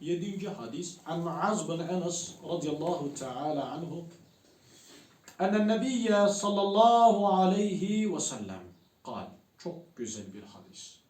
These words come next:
Diyelim ki sinirlendiniz. Gücünüzün yetebileceği bir adama gücünüzü gösterebilme imkanınız da var.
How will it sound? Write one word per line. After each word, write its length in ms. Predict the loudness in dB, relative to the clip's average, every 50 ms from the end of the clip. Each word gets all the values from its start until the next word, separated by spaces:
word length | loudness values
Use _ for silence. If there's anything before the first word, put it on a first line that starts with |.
| _ _ _ _ _ _ -20 -20 -18 -8
Diyelim 400 | 0 0 0 0 0 -4 -8 -10
ki 360 | -10 -10 -10 -8 -8 -10 -12 -14
sinirlendiniz. 1400 | -14 -12 -12 -10 -10 -10 -10 -10 -10 -10 -10 -10 -10 -10 -12 -12 -14 -14 -14 -14 -14 -14 -14 -14 -14 -16 -16 -18 -20 -20 -20 -20 -20 -20 -20 _ _ _ _ _ -20 -20 -20 -18 -14 -10
Gücünüzün 680 | -10 -8 -8 -6 -6 -4 -4 -4 -4 -2 -4 -4 -4 -2
yetebileceği 1000 | -4 -4 -4 -2 -4 -4 -4 -4 -6 -4 -6 -8 -8 -6 -6 -6 -6 -6 -6 -6
bir 140 | -6 -6 -6 -8 -10 -12
adama 560 | -12 -10 -10 -8 -8 -8 -8 -8 -10 -12 -14 -20 -20 -20 _ _ _ _ -20 -20 -14
gücünüzü 680 | -14 -12 -12 -10 -10 -10 -8 -8 -8 -6 -8 -8 -8
gösterebilme 840 | -8 -8 -10 -10 -10 -8 -8 -8 -8 -8 -8 -8 -8 -8 -8 -10 -10
imkanınız 800 | -10 -10 -12 -12 -12 -12 -12 -12 -12 -12 -12 -12 -12 -12 -12 -10
da 180 | -8 -6 -6 -8
var. 400 | -8 -12 -14 -10 -10 -10 -10 -10